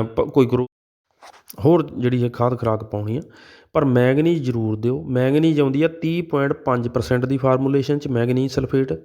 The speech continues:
ਜਿਹਦੇ ਵਿੱਚ ਸਤਾਰਾਂ ਕੁ ਪਰਸੈਂਟ ਸਲਫਰ ਵੀ ਹੁੰਦਾ, ਕਿਉਂਕਿ ਮੈਂਗਨੀਜ਼ ਸਲਫੇਟ ਆ, ਸਲਫੇਟ ਸਲਫਰ ਹੁੰਦਾ। ਮੈਗਨੀਸ਼ੀਅਮ ਆਉਂਦੀ ਨੌਂ ਪੁਆਇੰਟ ਪੰਜ ਪਰਸੈਂਟ ਫਾਰਮੂਲੇਸ਼ਨ, ਜਿਹ 'ਚ ਬਾਰਾਂ ਕੁ ਪਰਸੈਂਟ ਜਿਹੜਾ ਕਿ ਸਲਫਰ ਹੁੰਦਾ। ਸੋ ਮੈਗਨੀਸ਼ੀਅਮ ਸਾਢੇ ਨੌਂ ਪਰਸੈਂਟ ਆਉਂਦਾ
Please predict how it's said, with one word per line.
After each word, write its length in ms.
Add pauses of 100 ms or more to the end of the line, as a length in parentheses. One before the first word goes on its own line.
ਜਿਹਦੇ 200
ਵਿੱਚ 140
ਸਤਾਰਾਂ 400
ਕੁ 80
ਪਰਸੈਂਟ 320
ਸਲਫਰ 360
ਵੀ 140
ਹੁੰਦਾ, 220
ਕਿਉਂਕਿ 280
ਮੈਂਗਨੀਜ਼ 380
ਸਲਫੇਟ 420
ਆ, 20
ਸਲਫੇਟ 360
ਸਲਫਰ 320
ਹੁੰਦਾ। 240 (440)
ਮੈਗਨੀਸ਼ੀਅਮ 460
ਆਉਂਦੀ 200
ਨੌਂ 320
ਪੁਆਇੰਟ 240
ਪੰਜ 360
ਪਰਸੈਂਟ 400
ਫਾਰਮੂਲੇਸ਼ਨ, 640
ਜਿਹ 220
'ਚ 80
ਬਾਰਾਂ 320
ਕੁ 100
ਪਰਸੈਂਟ 360
ਜਿਹੜਾ 260
ਕਿ 100
ਸਲਫਰ 340
ਹੁੰਦਾ। 280 (460)
ਸੋ 120
ਮੈਗਨੀਸ਼ੀਅਮ 520
ਸਾਢੇ 280
ਨੌਂ 140
ਪਰਸੈਂਟ 440
ਆਉਂਦਾ 380